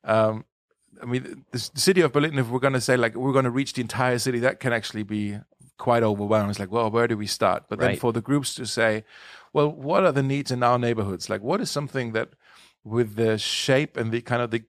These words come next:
Speaker 1: collected, collective ability of our group, that's something, here's something we could do in our
Speaker 2: Mm.
Speaker 1: neighborhoods." And so for some, it's more, uh, kind of practically, uh, serving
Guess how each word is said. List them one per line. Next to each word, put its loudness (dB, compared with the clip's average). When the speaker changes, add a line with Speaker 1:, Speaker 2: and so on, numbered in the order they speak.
Speaker 1:
collected, 0
collective 0
ability 0
of 2
our 2
group, -6
that's -2
something, -4
here's 0
something -2
we -6
could -6
do 0
in -4
our 0
Speaker 2:
Mm. -4
Speaker 1:
neighborhoods." -6
And -10
so 2
for 2
some, 2
it's 2
more, 6
uh, 2
kind -2
of -6
practically, -2
uh, -10
serving 2